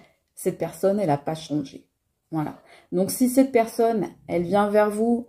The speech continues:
en vous disant, « J'ai changé, j'ai compris plein de choses, je veux un nouveau départ avec toi, euh, je m'excuse pour ce qui s'est passé. » Tout ça, ce sera du blabla. Parce qu'on vous dit bien, ce ne sera pas un nouveau printemps.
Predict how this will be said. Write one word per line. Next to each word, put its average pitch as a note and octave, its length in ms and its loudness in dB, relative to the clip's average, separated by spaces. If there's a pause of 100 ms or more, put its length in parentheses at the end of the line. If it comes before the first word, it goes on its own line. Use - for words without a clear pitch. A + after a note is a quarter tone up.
en E3+ 140 0
vous E3+ 180 -2
disant, « F#3+ 480 0 (600)
J'ai F#3 180 0
changé, G#3+ 720 4 (120)
j'ai F#3+ 240 -2
compris G#3+ 380 -4
plein G#3+ 220 0
de G#3 80 -2
choses, G#3+ 440 2 (120)
je F#3+ 160 -2
veux G3 160 4
un G#3+ 120 4
nouveau G#3+ 360 6
départ G#3+ 360 2
avec G3+ 320 0
toi, G#3 420 4 (440)
euh, F3+ 160 2
je F#3 120 0
m'excuse G#3 580 -2
pour G#3 180 -8
ce - 100 -18
qui G#3+ 120 -12
s'est A3 180 0
passé. » A3 580 0 (460)
Tout A3+ 100 -12
ça, G#3+ 220 2
ce G#3 140 -4
sera F3+ 220 -4
du E3+ 140 -6
blabla. E3 500 -2 (100)
Parce F#3 180 -2
qu'on G3 120 -4
vous F#3 160 -4
dit F#3 160 -2
bien, G3+ 320 0 (240)
ce - 200 -2
ne A3 100 0
sera G3+ 320 -6
pas F#3+ 100 2
un F3+ 140 2
nouveau E3+ 300 0
printemps. E3 580 -8